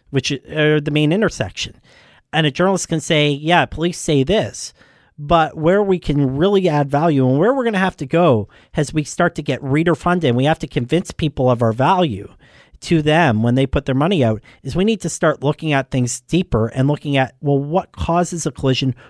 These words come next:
What are the things that can change? 'Cause yes, at times accidents will occur, but most collisions I've been to are preventable.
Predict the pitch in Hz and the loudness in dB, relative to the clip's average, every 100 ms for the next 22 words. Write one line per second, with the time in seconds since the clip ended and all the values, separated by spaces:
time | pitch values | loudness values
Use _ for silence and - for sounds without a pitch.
0 | _ 147 180 233 214 - 185 - 151 - | _ -2 0 0 -2 -4 -4 -2 -4 -4
1 | 160 - 196 151 95 - - _ - 151 | -4 -2 0 0 -2 -10 -20 _ -4 -2
2 | 151 190 143 - 156 208 - 190 196 180 | 0 -2 -2 -6 -4 -4 -4 -2 -2 -2
3 | - 151 170 - 160 151 151 139 127 - | -4 -4 -4 -4 -4 -2 0 0 0 0
4 | 214 104 - _ - _ - 139 - _ | 0 -2 -6 _ -20 _ -4 -4 -4 _
5 | 160 147 165 233 - 180 185 175 156 139 | -2 2 2 0 -4 0 0 0 -4 -2
6 | 139 - 156 202 - 95 - - _ _ | -2 0 -2 -2 -6 -8 -10 -20 _ _
7 | _ 139 143 - 127 131 147 170 180 294 | _ -4 -2 -2 -2 0 0 0 0 -2